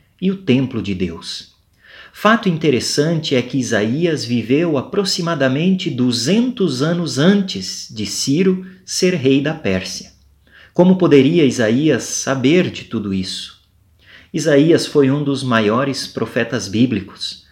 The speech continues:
Com certeza Deus falava por intermédio dele e anunciou essas grandes coisas que ainda estavam por vir. O plano de Deus era usar como instrumento um rei persa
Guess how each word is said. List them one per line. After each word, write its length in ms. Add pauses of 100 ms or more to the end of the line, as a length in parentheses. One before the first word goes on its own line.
(280)
Com 140
certeza 560
Deus 260
falava 460
por 180
intermédio 580
dele 520 (220)
e 140
anunciou 800
essas 340
grandes 680
coisas 720 (200)
que 120
ainda 300
estavam 500
por 200
vir. 380 (680)
O 120
plano 320
de 100
Deus 480
era 220
usar 560
como 240
instrumento 920 (360)
um 160
rei 260
persa 880